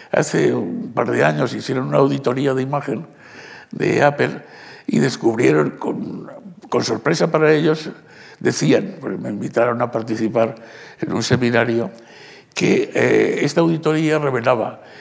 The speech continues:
que el noventa por ciento de los, eh, usuarios de Apple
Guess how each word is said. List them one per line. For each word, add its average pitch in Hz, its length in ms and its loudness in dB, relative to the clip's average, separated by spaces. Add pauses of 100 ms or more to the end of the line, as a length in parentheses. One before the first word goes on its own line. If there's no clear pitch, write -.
(180)
que - 400 2
el 123 140 0
noventa 160 340 0
por 151 160 -2
ciento 156 280 -2
de 113 60 0
los, 110 480 -2 (500)
eh, 95 440 0
usuarios 127 600 4
de - 80 2
Apple 147 300 0